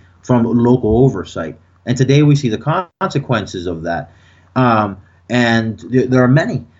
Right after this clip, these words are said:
you know, but from a very basic perspective, it's co-, sort of an issue of, of property rights. And, and property rights is not just a matter of you looking at it from what I wanna do with my property. It's also a matter of looking at it from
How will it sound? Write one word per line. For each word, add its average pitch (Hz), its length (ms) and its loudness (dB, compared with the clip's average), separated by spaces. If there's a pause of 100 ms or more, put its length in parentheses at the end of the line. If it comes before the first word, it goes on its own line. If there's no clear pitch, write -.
(180)
you 139 100 2
know, 127 180 4
but 135 340 0
from 127 580 -2
a 117 60 -6
very 127 200 0
basic 165 420 -2 (300)
perspective, 131 560 -2
it's 120 100 -8
co-, 143 160 -4
sort 160 240 -2
of 147 100 0
an 143 180 2
issue 151 320 2
of, 127 260 0
of - 160 -10
property 185 340 0
rights. 92 380 -4
And, 107 360 -8
and 107 120 -12
property 165 380 2
rights 131 300 4
is 110 120 -6
not 143 240 0
just 151 180 -2
a 143 60 0
matter 123 400 2
of 104 240 -2 (360)
you 113 100 -2
looking 131 300 2
at 127 100 2
it 120 100 0
from 113 380 -6
what 123 220 0
I 143 120 2
wanna 139 240 2
do 117 220 0
with 110 180 -2
my 123 160 -2
property. 80 580 -10 (340)
It's 139 180 -2
also 165 340 0
a 151 60 2
matter 147 340 4
of 123 120 2
looking 135 420 2
at 123 260 0
it 117 200 -4
from 117 460 -4